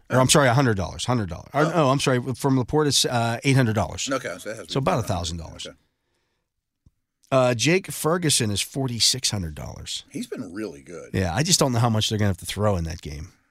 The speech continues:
Speaker 1: They may be
Speaker 2: I mean, they may rest everyone in the fourth quarter,
Speaker 1: This
Speaker 2: but they
Speaker 1: may be
Speaker 2: may
Speaker 1: a
Speaker 2: already
Speaker 1: preseason game for
Speaker 2: forty
Speaker 1: them.
Speaker 2: points.
Speaker 1: Yeah.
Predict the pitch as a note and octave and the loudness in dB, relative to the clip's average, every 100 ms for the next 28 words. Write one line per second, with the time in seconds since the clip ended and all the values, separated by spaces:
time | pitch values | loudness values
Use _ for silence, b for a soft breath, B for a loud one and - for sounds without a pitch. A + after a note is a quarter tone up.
0 | - B2+ C3+ A#2+ A2+ D3+ D3 F3+ G3 C#3+ | -4 0 2 2 0 -2 -6 -6 -6 -4
1 | C#3+ - D3 C3+ A2 B2+ A#2 - D#3 D3 | -6 -6 -6 -6 -8 -8 -10 -10 -8 -6
2 | A2+ E3 - E3+ D#3 C3+ G2+ D3+ C3+ B2 | 0 2 4 4 6 4 4 4 6 4
3 | G#2 G#2 G2 F#2+ G#2+ F#2 F2 E2 A2+ G#2+ | 4 4 2 2 2 0 0 -2 0 2
4 | F2 | 0